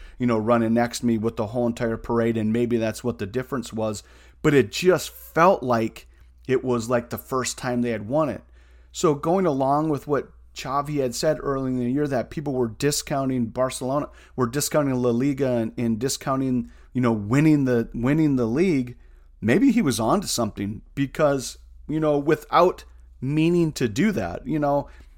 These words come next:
I, I'm an American, right? So all the other sports here, there's one winner in each sport.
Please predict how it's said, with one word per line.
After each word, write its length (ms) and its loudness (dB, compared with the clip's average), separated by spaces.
I, 200 2
I'm 180 4
an 60 4
American, 580 4
right? 380 -4
So 520 2
all 280 2
the 120 2
other 200 0
sports 460 -2
here, 240 0
there's 300 -2
one 540 -2
winner 500 0
in 280 -6
each 220 -4
sport. 480 -10